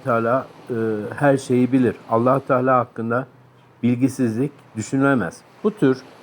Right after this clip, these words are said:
işte, Allah Teala doğrulmamıştır, doğurmamıştır gibi, e, onu yanlış sıfatlardan uzak olduğunu belirteceğimiz sıfatlara selbi sıfatlar diyoruz. Bir önceki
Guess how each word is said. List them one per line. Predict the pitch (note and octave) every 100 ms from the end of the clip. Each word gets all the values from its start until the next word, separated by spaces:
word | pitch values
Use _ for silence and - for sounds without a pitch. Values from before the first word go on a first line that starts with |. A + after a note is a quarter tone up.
| - - _
işte, | - D#3+
Allah | C#3 C3 C#3 C#3
Teala | C#3 C3+ C#3 C3
doğrulmamıştır, | C3 C#3 D3 C#3+ C3 G#2+ F#2+ - F#2 - -
doğurmamıştır | A2 B2+ C3+ C#3+ A#2+ G#2 - - F2+ - _ A2+
gibi, | A#2 F2+ A2+ - _ _ _ - - -
e, | F#2+ G#2 G2 F#2 -
onu | C#3+ E3 F3 E3+
yanlış | C3+ D3 F3+
sıfatlardan | - - B2 A#2+ A#2 A2+ D3 D3
uzak | D3+ A#2+ E3 E3
olduğunu | C3 G#2 G#2 G#2 F#2+
belirteceğimiz | G#2+ A2 - A2+ G2+
sıfatlara | - - - B2+ - - A2 G3+ G#3 - _ _
selbi | - D3+ D3 D3+
sıfatlar | - - G2+ - F#2+ F2 - _ _ -
diyoruz. | G#2 F2+ - - - - - F#3+
Bir |
önceki | G#3+ F3+ C3+ A#2+ - F#2+